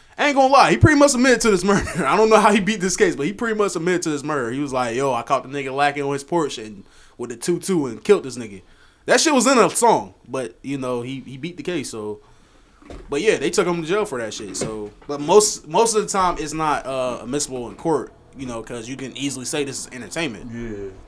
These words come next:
Speaker 1: But now, if you can't say this is entertainment, you know, imagine somebody like, um, like Y-, Y N W Melly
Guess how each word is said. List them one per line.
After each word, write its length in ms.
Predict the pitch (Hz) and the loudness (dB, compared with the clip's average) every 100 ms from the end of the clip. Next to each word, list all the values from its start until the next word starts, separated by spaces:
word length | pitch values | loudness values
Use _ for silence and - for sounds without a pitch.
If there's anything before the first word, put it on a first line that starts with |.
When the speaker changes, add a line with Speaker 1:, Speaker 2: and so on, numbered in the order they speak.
| - _ - | -20 _ -18
Speaker 1:
But 160 | 113 120 | -14 -8
now, 320 | 127 170 156 | -2 0 0
if 80 | 123 | -2
you 80 | 170 | -8
can't 320 | - 175 139 | -4 -4 -2
say 240 | - 165 | -4 -4
this 140 | 147 139 | -4 -8
is 60 | 123 | -8
entertainment, 680 | 139 117 170 185 143 110 - - - - - | -10 -8 -4 -4 -4 -8 -16 -20 -20 -20 -16
you 80 | 123 | -10
know, 340 | 127 117 110 | -6 -6 -6
imagine 420 | 113 123 156 170 147 | -6 -2 0 0 0
somebody 260 | 170 151 | -2 0
like, 260 | 139 131 120 | 0 -2 -6
um, 540 | 131 123 117 113 110 - - - | -8 -8 -8 -10 -14 -20 -20 -18
like 180 | 113 120 110 | -10 -8 -4
Y-, 380 | 131 135 131 - | -4 -4 -6 -10
Y 320 | 117 127 131 - | -4 -2 -2 -6
N 180 | 127 123 | -12 -8
W 280 | 127 123 120 | -8 -6 -8
Melly 460 | 120 156 127 110 | -6 -6 -6 -10